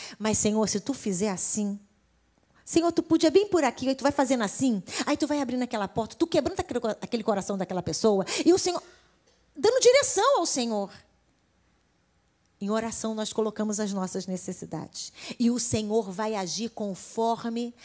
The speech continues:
a sua soberania. Jesus decide, e ele se demora dois dias no lugar onde estava. Os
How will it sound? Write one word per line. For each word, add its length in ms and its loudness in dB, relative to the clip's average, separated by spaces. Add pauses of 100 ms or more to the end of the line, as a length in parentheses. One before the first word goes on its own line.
(140)
a 120 -4
sua 380 0
soberania. 1000 -2 (220)
Jesus 400 4
decide, 920 2 (180)
e 80 6
ele 200 6
se 140 4
demora 440 4
dois 240 4
dias 400 4
no 140 4
lugar 340 4
onde 180 0
estava. 800 4 (240)
Os 400 4